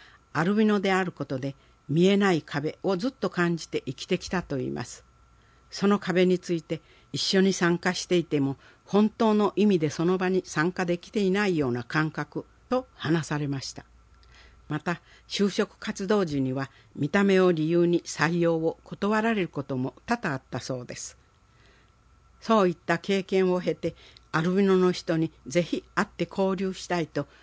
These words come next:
二千七年にアルビノドーナツの会を設立。アルビノ当事者や家族、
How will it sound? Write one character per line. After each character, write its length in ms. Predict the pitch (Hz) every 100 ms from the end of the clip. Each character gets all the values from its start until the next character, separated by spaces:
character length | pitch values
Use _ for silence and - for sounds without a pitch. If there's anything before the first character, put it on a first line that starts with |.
| _
二 160 | 151 170
千 320 | - 196 165
七 260 | 156 170 233
年 300 | 208 143 131
に 160 | 147 - _ _
ア 140 | 147
ル 100 | 170
ビ 100 | 208
ノ 160 | 220 208
ド 180 | 190 220
ー 40 |
ナ 140 | 180 139
ツ 120 | 147
の 160 | 147 -
会 240 | 220 214
を 100 | 151
設 380 | 120 113 - -
立。 280 | 120 - - _ - - _ _ _ _ -
ア 100 | 170
ル 100 | 190
ビ 120 | 185
ノ 120 | 185
当 240 | 185 180
事 120 | 190 180
者 180 | 156
や 160 | 131 143 _ _ -
家 140 | 180
族、 360 | 196 180 -